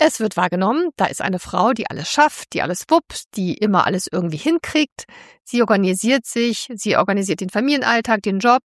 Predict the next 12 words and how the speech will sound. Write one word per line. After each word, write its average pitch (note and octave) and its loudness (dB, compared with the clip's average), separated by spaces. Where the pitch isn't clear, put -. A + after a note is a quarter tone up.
sie - -4
trägt - -6
überall F#3 0
Verantwortung A3+ 0
und G3 -4
wenn F#3+ 0
Probleme F#3+ 0
auftauchen, F#3+ -2
dann G3+ 2
löst F#3+ 2
sie F#3 0
sie F#3 0